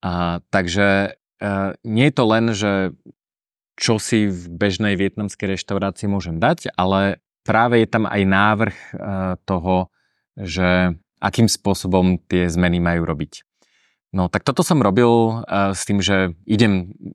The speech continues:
viem, že idem do vietnamskej reštaurácie, tak, eh, eh, si vlastne pripravím stratégiu <laughs> na tú reštauráciu ešte,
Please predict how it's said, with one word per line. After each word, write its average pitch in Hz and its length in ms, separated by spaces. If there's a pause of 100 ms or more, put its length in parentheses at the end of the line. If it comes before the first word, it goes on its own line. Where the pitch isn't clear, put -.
viem, 107 240
že 104 80
idem 95 240
do 95 40
vietnamskej 95 600
reštaurácie, 110 720
tak, - 400
eh, 95 80
eh, 87 920 (200)
si - 240
vlastne 87 400
pripravím 92 800
stratégiu 98 880
<laughs> 127 220
na 98 100
tú 95 160
reštauráciu 95 800 (480)
ešte, 95 560